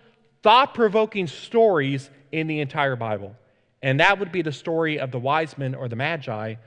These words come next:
who are led by a star to visit Jesus shortly after he's born. Now, there are different accounts of the Christmas story in the Gospels.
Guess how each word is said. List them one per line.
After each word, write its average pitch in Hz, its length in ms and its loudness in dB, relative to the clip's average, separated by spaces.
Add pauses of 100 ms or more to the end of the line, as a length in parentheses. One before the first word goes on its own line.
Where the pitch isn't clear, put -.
(180)
who 147 100 -4
are 139 80 0
led 165 240 0
by 160 120 -2
a 143 120 -4
star 139 320 -4
to 131 80 -6
visit 120 280 -10
Jesus 135 360 -8
shortly 131 380 -10
after 123 260 -10
he's 110 160 -12
born. 107 380 -10 (1400)
Now, 170 180 6
there 180 160 2
are 180 60 2
different 233 300 0
accounts 180 400 -2
of 151 100 -4
the 143 40 -2
Christmas 190 400 -6
story 151 360 -2
in 131 60 -4
the 127 60 -8
Gospels. - 600 -8